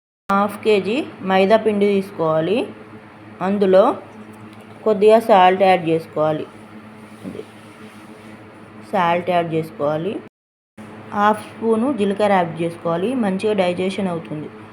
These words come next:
ఆయిల్ ఫుడ్ కాబట్టి కొద్దిగా డైజెషన్కి జీలకర్ర యాడ్ చేసుకోవాలి. టేస్ట్ కోసం కొంచెం వాము యా-, యాడ్ చేసుకోవాలి. ఇప్పుడు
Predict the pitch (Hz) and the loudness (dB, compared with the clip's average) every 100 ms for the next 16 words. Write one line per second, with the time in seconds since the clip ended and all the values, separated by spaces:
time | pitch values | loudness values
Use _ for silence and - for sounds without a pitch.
0 | - - 196 208 208 202 196 185 180 180 | -4 2 4 2 -2 0 2 2 0 -2
1 | 247 370 - - - - - - 220 185 | -4 -4 -8 -18 -20 -20 -20 -10 -6 -2
2 | 190 208 208 - - 190 185 180 190 196 | -2 -2 -4 -14 -6 -2 0 0 -2 -2
3 | 190 - - 196 208 202 190 180 160 156 | -4 -4 -6 -2 -2 0 0 2 0 -4
4 | 160 - 160 165 170 247 - _ _ _ | -8 -8 -4 -4 -2 -6 -8 _ _ _
5 | _ - - - - - - 214 214 214 | _ -20 -20 -18 -18 -18 -6 -2 -2 -4
6 | - 220 214 302 453 - - 233 226 240 | -6 -6 -4 -6 -6 -8 -4 -2 0 -2
7 | 240 190 202 196 202 226 220 190 175 - | -4 0 4 4 4 2 4 4 2 0
8 | - 185 175 170 170 - 160 156 151 - | 2 4 4 -2 -6 -6 -6 -4 -6 -12
9 | - - - 107 104 107 104 107 107 107 | -20 -20 -20 -20 -20 -20 -20 -20 -20 -20
10 | 107 107 107 107 107 107 110 110 - 107 | -20 -20 -20 -20 -20 -20 -20 -20 -20 -20
11 | _ _ _ _ - 277 | _ _ _ _ 0 0